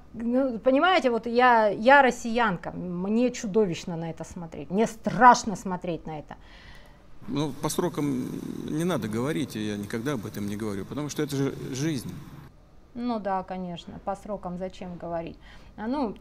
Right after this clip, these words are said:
Speaker 1: а тут такое присоединение, ну кто не грешен, да, ну кто, ну кто там по срокам всегда попадает в сроки? Ребят, ну все мы люди, все мы все понимаем, да. Ну, то есть вот это вот присоединение, это манипуляция, в общем-то.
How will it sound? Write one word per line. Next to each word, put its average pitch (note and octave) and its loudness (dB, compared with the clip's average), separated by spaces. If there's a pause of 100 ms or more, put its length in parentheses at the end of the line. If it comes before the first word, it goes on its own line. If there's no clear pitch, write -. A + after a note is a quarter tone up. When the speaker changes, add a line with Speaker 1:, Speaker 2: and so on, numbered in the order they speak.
Speaker 1:
а G#3+ 0
тут A#3 -6
такое A#3 -2
присоединение, A#3 -2
ну A#3 0
кто D#4+ -2
не C#4+ 0
грешен, A3 -2
да, G3+ -2
ну G3+ -4
кто, F#3+ -6
ну C#4+ -2
кто G4 0
там D#4+ 4
по C4+ 4
срокам D4 2
всегда A#3+ -2
попадает A3 0
в - -18
сроки? G3 -4
Ребят, G#3 0
ну G#3+ -6
все E4+ -4
мы C4 0
люди, A3 -2
все B3+ -2
мы B3 0
все A#3+ -4
понимаем, F#3+ -4
да. G3+ -2 (280)
Ну, E4+ -12
то G#4+ -2
есть F#4 0
вот D#4 -2
это C#4+ 2
вот A#3+ -2
присоединение, C#4 -2
это A#3 -4
манипуляция, C#4+ -2
в C4 -2
общем-то. A#3+ -2